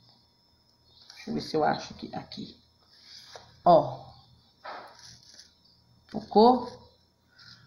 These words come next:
Ó. Agora,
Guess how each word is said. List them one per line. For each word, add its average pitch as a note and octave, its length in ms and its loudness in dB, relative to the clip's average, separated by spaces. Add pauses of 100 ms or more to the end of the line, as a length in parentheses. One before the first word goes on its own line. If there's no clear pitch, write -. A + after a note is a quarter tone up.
(760)
Ó. D3+ 300 0 (2250)
Agora, F#3+ 720 8